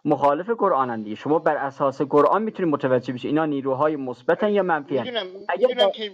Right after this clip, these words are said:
Speaker 2: مخالف
Speaker 1: اساس
Speaker 2: قرآن، ولی مثلا به شیطان اعتقاد دارن اینا، این دانشمندای توی ناسا به قرآن می‌گن، می‌دون-، می‌دونن که قرآن بر حق است و شیطان هم وا-، وجود دارد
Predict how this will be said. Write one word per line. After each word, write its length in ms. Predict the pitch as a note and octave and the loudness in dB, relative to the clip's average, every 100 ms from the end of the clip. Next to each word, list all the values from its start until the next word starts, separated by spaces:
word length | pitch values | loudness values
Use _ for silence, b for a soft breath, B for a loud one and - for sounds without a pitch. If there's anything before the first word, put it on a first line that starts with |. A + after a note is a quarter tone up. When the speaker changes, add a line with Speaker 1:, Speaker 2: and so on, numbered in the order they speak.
| F3+ | -8
Speaker 2:
مخالف 300 | E3 F3 E3 | -4 -2 0
Speaker 1:
اساس 200 | A#3 A3+ | 0 0
Speaker 2:
قرآن، 260 | E3 D#3+ D#3 | -6 -6 -6
ولی 120 | G3+ | -6
مثلا 280 | G#3 G3+ A3 | -6 -8 -10
به 100 | A3+ | -12
شیطان 400 | - G#3 A3 A3+ | -8 -8 -6 -8
اعتقاد 480 | G3+ G3+ F3+ B3 A#3+ | -10 -12 -10 -10 -8
دارن 260 | F3+ E3+ | -8 -10
اینا، 260 | F3 E3+ F#3 | -12 -12 -12
این 120 | F3+ | -10
دانشمندای 600 | E3 D#3+ - D#3+ D#3 D#3 | -12 -12 -16 -14 -10 -10
توی 140 | D#3 | -12
ناسا 500 | D#3+ D3+ D3+ D#3 F3 A3 _ _ - | -16 -16 -16 -16 -16 -16 _ _ -16
به 80 | D#3+ | -12
قرآن 520 | - F3+ E3+ F#3+ G#3 E3+ | -4 -2 -2 -4 -8 -18
می‌گن، 220 | E3 F#3 | -12 -12
می‌دون-، 500 | F3+ F#3 F#3+ G#3 G#3 | -12 -18 -14 -14 -14
می‌دونن 420 | G3 G3+ G#3+ G#3+ | -18 -14 -12 -12
که 100 | G#3 | -14
قرآن 380 | F#3 F#3 F#3 G3+ | -10 -8 -8 -8
بر 160 | F3+ | -10
حق 280 | E3+ F#3 F#3+ | -8 -10 -10
است 340 | G#3+ A#3 A#3 _ _ _ _ - | -10 -10 -14 _ _ _ _ -14
و 80 | |
شیطان 440 | - F#3+ E3+ F3 F#3+ | -12 -10 -12 -12 -12
هم 220 | G3+ G#3 | -10 -10
وا-، 220 | F3 F3+ | -8 -8
وجود 340 | D3+ D#3 G3 F3 | -8 -14 -14 -10
دارد 520 | C#3+ C#3+ F3 G3 | -10 -6 -8 -10